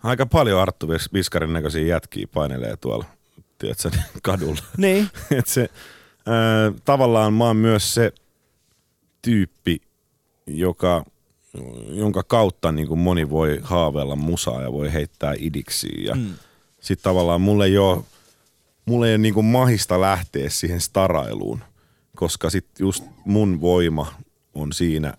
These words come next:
Speaker 1: et mitä perusdallaajat on musta mieltä.
Speaker 2: Mm.
Speaker 1: E-, et sit se on vaan bonusta, jos hipsterit dikkaa.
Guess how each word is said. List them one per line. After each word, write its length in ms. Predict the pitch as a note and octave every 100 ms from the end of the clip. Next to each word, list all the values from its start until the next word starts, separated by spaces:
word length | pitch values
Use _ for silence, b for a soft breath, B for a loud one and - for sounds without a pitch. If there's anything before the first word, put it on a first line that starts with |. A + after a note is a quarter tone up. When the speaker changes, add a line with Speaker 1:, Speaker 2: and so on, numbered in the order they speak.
| -
Speaker 1:
et 180 | C2+ -
mitä 320 | E2 - C#2+ - _ _ _ _ _ _
perusdallaajat 1120 | G2+ G2 D#2 - E2+ E2 D2+ B1+ G1+ A1+ -
on 80 | C2+
musta 320 | C#2 C#2+ -
mieltä. 360 | D2 B1 - - - - A#2
Speaker 2:
Mm. 260 | G#2 E2 G#2+ b b b -
Speaker 1:
E-, 300 | E2+ - E2
et 140 | -
sit 260 | - F#2 -
se 100 | A#2
on 160 | G#2+
vaan 200 | F2+ F2+
bonusta, 560 | F2 G2+ F2 D2+ D2 A#1+
jos 200 | C2+ -
hipsterit 460 | E2 - - - - C2+
dikkaa. 460 | - - - C3